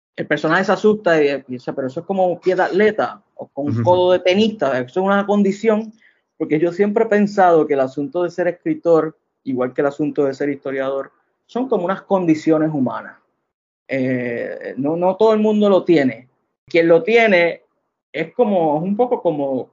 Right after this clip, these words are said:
Speaker 1: como estar enfermo. Eh,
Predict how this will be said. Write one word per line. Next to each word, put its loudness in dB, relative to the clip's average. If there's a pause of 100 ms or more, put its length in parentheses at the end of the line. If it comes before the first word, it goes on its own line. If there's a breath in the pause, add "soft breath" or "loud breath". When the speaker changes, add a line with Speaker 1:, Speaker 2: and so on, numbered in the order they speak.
(160)
Speaker 1:
como -12
estar -2
enfermo. -6 (640)
Eh, -6